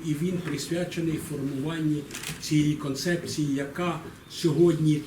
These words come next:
як ніколи чинна. Російський чи рашизм почався з того, з тієї відомої формули. Е, перший Рим упав, ви знаєте,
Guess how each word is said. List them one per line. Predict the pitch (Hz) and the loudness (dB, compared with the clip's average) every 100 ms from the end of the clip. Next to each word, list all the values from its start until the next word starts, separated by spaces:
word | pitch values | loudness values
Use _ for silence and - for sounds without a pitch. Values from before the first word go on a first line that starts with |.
| - - | -8 -4
як | 160 196 - 165 | -2 -2 -4 -4
ніколи | 165 - 170 151 - | -2 0 2 0 -2
чинна. | 139 113 87 82 - - - - - - - - - - - - 135 | -2 -2 -2 -6 -10 -14 -18 -18 -18 -20 -20 -20 -18 -18 -18 -10 -2
Російський | 147 - 202 180 - 151 | -2 0 0 0 0 -2
чи | - 139 | 0 0
рашизм | 139 - 208 - 107 92 - - - - - | 0 0 2 2 0 -4 -8 -16 -20 -14 -8
почався | 127 190 202 - 175 | -4 -2 -2 -2 -4
з | - | -4
того, | 208 220 202 | -4 -2 0
з | - | 0
тієї | - 170 160 143 139 | 4 4 4 2 -2
відомої | 147 156 139 127 | 0 0 0 0
формули. | 147 196 180 135 110 98 - - - - - - - - 123 | 0 0 0 0 -2 -4 -8 -18 -20 -20 -20 -20 -20 -14 -8
Е, | 123 123 127 127 127 - - - - - - - - | -4 -2 0 0 -2 -6 -16 -16 -14 -14 -14 -16 -4
перший | 151 143 - 131 135 | 0 0 0 0 0
Рим | 135 143 131 110 123 | 0 2 2 2 -2
упав, | - 185 220 180 147 | 0 2 2 2 0
ви | 160 | 2
знаєте, | 175 170 165 156 139 131 | 2 2 0 -2 -4 -4